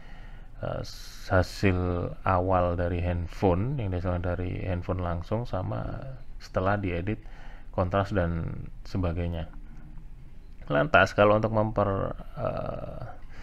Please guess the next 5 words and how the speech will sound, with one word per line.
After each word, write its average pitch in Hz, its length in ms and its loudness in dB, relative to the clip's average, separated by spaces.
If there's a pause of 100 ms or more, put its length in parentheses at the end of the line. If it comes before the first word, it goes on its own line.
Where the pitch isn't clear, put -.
(460)
istilahnya 90 480 2
apa 90 160 2
ya, 87 160 2
untuk 95 320 -2
mempersingkat 98 880 0